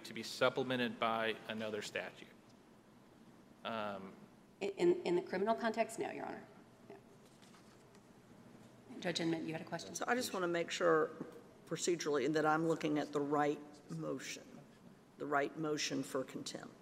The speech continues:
Speaker 3: for an o-, order to show, show cause is page, and I'm looking, I think it starts at page eighty-eight in the record. Um, and going on to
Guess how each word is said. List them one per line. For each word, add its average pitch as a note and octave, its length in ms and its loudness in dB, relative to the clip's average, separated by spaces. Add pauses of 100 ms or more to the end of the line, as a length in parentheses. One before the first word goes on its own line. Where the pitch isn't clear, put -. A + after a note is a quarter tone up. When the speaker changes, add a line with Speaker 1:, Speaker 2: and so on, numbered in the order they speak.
Speaker 3:
for - 240 -4
an C3+ 100 -4
o-, C#3+ 200 0 (100)
order D3+ 140 -2
to C#3+ 120 -4
show, C#3+ 320 0 (120)
show - 240 0
cause D3 600 0 (680)
is D3 300 -2 (240)
page, D#3 600 4 (160)
and E3 120 4
I'm F3 140 6
looking, D3 460 6 (240)
I D#3 40 -2
think F3+ 180 0
it - 100 -2
starts C#3+ 320 4
at - 100 -6
page C#3+ 280 -2
eighty-eight D3 440 2
in D3+ 120 0
the C#3+ 60 -2
record. D#3 520 -2 (960)
Um, C#3+ 560 0 (840)
and C#3+ 420 -4 (640)
going D#3+ 340 2
on D3+ 440 2
to D#3 600 -2